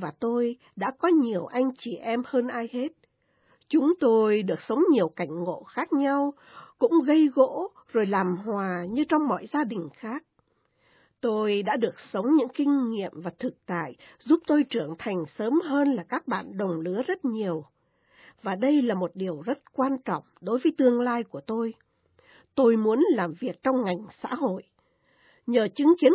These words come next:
cuộc sống của bố mẹ tôi, tôi muốn tiếp tục hoạt động trong môi trường này vì tôi thấy là nó có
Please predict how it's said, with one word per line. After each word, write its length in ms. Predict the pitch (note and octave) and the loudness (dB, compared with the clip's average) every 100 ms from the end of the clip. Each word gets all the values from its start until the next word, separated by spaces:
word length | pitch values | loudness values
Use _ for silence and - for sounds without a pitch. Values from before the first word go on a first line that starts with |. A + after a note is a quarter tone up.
| - | 4
cuộc 140 | G3 - | -4 -4
sống 180 | G3+ B3 | -8 -6
của 100 | - | -6
bố 220 | G3+ A3 E4 | -4 -2 -2
mẹ 140 | G3+ - | -4 -4
tôi, 300 | B3+ C4+ C4+ - - _ | -2 -2 -4 -10 -20 _
tôi 120 | D4+ | 2
muốn 180 | C#4 D#4+ E4+ | 4 4 4
tiếp 120 | G#4 - | -2 0
tục 160 | G#3 - | -4 -4
hoạt 240 | G#3+ F#3+ | -6 -4
động 200 | F#3+ F#3+ - | -4 -6 -2
trong 160 | D4+ D4+ | 0 2
môi 160 | D4+ D4+ | 2 2
trường 240 | A3+ F3+ | -2 -2
này 280 | F#3 F3+ E3+ - - _ | -4 -4 -6 -12 -20 _
vì 120 | C4 | -8
tôi 180 | A#3 E4+ E4 | 0 0 2
thấy 280 | C#4 D#4+ F4+ | 2 2 2
là 220 | G3+ E3+ | 0 -2
nó 220 | D#3 B3 - | -2 -4 -2
có 140 | D4+ | -4